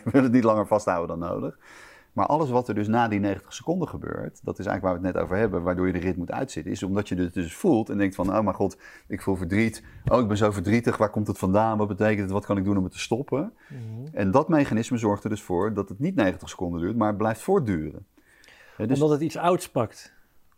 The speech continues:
Speaker 1: Nou, omdat je reageert. Omdat je het perso-, die ervaring die je op dat moment
Speaker 2: Ja.
Speaker 1: hebt, persoonlijk maakt. "Ik ben dit" of "Ik heb dit." Hè. Je trekt
Speaker 2: Mhm.
Speaker 1: het echt naar binnen toe, je identificeert je ermee. Je gaat helemaal in het verhaal, je gaat heel veel energie stoppen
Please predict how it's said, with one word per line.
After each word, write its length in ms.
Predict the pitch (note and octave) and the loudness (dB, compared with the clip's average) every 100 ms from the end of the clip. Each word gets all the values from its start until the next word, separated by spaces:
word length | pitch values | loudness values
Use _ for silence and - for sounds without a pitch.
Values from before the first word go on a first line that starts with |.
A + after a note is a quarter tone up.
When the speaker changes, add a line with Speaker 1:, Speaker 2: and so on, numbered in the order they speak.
| - | -2
Speaker 1:
Nou, 140 | B2+ | 0
omdat 240 | D#3+ D#3 D#3 | 2 0 0
je 80 | C#3+ | 0
reageert. 600 | D3 C3+ - C#3+ E2+ - | 2 2 2 2 2 -2
Omdat 240 | G#2+ A2+ | -4 -4
je 60 | A2+ | -2
het 100 | G2 | -4
perso-, 240 | G#2 - - | -6 -6 -4
die 220 | G#2+ A2 | -2 0
ervaring 360 | G2+ C#3 C#3+ B2 | 2 2 2 2
die 80 | G#2+ | 0
je 60 | |
op 60 | F#2+ | 2
dat 100 | C3+ | 2
moment 200 | C3 C3 | 2 4
Speaker 2:
Ja. 60 | C#3 | 4
Speaker 1:
hebt, 300 | G#3+ - - | 2 -4 -12
persoonlijk 460 | G#2+ - C#3 F3 E3 | -6 0 2 2 0
maakt. 440 | D#3 F3+ A3 - - | 0 0 -4 -8 -8
"Ik 180 | G#2+ | -4
ben 200 | E2+ B2+ | 0 2
dit" 180 | D3 D3+ | 2 -2
of 120 | G2 | -4
"Ik 60 | F#2+ | -2
heb 220 | G#2+ C#3+ | -2 0
dit." 140 | D#3+ C3 | -2 -2
Hè. 60 | |
Je 240 | C#3 G#2+ - | -4 -4 -4
trekt 240 | D#3 D#3 | -2 0
Speaker 2:
Mhm. 80 | C3 | 0
Speaker 1:
het 80 | D3+ | -2
echt 120 | A2 | 0
naar 100 | A#2 | 2
binnen 240 | A#2+ B2+ A2 | 4 4 2
toe, 160 | G#2 | -2
je 100 | G2 | -2
identificeert 560 | G2 G2+ F2+ - - - | -2 -4 -6 -10 -10 -10
je 80 | C3 | -8
ermee. 320 | C3 C#3 E3 | -6 -6 -6
Je 60 | C3 | -8
gaat 140 | A2+ | -4
helemaal 380 | A#2 D3+ C#3+ B2 | 0 2 2 0
in 60 | G#2+ | -2
het 100 | G#2+ | -2
verhaal, 240 | A2+ A#2 | 0 2
je 80 | G#2+ | 0
gaat 140 | A2 | -4
heel 120 | A#2 A#2 | -4 -2
veel 120 | A2+ | -2
energie 380 | G#2 G2 G#2+ A2+ | -2 -2 -4 -6
stoppen 460 | - G#2 - F#2+ | -2 -2 0 -6